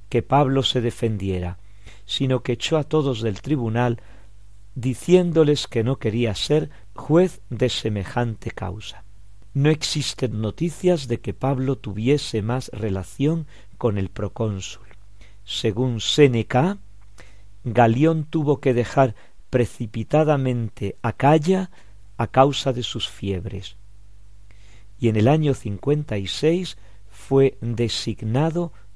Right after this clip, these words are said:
cónsul suffectus. Hasta aquí lo que nos interesa es esa relación que aparece en el libro de los Hechos de los Apóstoles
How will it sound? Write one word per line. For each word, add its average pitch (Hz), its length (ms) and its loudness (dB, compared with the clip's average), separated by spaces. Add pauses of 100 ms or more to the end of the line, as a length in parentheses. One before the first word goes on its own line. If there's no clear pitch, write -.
(140)
cónsul 170 720 0 (200)
suffectus. - 1200 -6 (1600)
Hasta - 300 0
aquí 214 380 0 (440)
lo 117 160 2
que 120 140 0
nos 110 220 -4
interesa 110 760 0 (920)
es 143 320 4
esa 147 280 2
relación 117 600 2
que - 140 -4
aparece 107 640 0 (480)
en 120 140 6
el 110 160 6
libro 143 300 2
de 113 100 2
los 104 240 -2
Hechos 117 380 -6
de 104 80 -2
los 95 240 -4
Apóstoles 156 720 -4